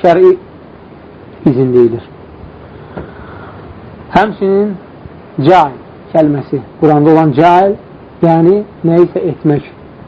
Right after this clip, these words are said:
düzəltmək, yaratmaq. <clears throat> Allah Taala deyir ki, o zaman ki, e, o zaman ki, Peyğəmbər sallallahu əleyhi və səlləmin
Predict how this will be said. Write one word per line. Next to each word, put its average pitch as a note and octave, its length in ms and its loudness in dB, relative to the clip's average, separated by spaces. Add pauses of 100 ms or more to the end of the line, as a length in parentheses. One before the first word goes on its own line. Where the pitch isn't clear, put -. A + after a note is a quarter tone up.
(400)
düzəltmək, C#3+ 600 0
yaratmaq. C#3+ 540 0 (840)
<clears throat> - 1120 0
Allah D3+ 240 2
Taala E3 260 2
deyir F3 220 4
ki, F3 180 -2 (1600)
o E3 100 4
zaman F3 300 2
ki, C3 220 -6 (2000)
e, D3 60 0 (1700)
o E3 40 4
zaman F3 300 2
ki, F3+ 280 2 (480)
Peyğəmbər D#3 420 2
sallallahu D#3 160 0
əleyhi - 60 -8
və E3 40 2
səlləmin D3 300 0